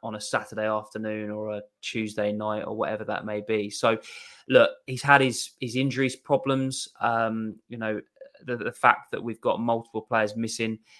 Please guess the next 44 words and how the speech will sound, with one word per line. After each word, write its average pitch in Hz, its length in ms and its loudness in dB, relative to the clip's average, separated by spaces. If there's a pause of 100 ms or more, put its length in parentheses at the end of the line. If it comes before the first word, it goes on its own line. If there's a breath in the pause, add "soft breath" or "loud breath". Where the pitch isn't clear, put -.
(160 soft breath)
and 110 120 -6
key 135 280 0
players 107 380 0
missing 110 260 -6
is 107 140 -6
obviously 113 340 -4
a 107 60 -2
problem, 113 420 -2
and 110 140 -4
that's - 160 -6
gonna 110 180 -6
hamper 117 380 0
that. 101 200 -4 (120)
But 110 180 4 (540 loud breath)
just 143 220 2
feel 139 260 8
like 127 260 4
we 120 100 0
need 123 320 0
to, 110 200 -4 (220)
to 123 140 -6
look 127 540 2
and, 113 380 -2
and 113 160 0
actually 113 320 0
go, 113 160 4
"Right, 107 440 4
this 123 200 -6
is 113 100 -10
how 110 240 2
we 104 200 -6
play. 107 320 0
This 110 220 -8
is 110 140 -10
the, 110 220 -4 (340 loud breath)
the 113 80 -2
Paul 120 320 0
Warne 110 220 -2
Derby 107 280 2
County." 107 440 -4
And 104 100 -4
I, 107 60 -2
I 110 240 -8
don't 110 220 0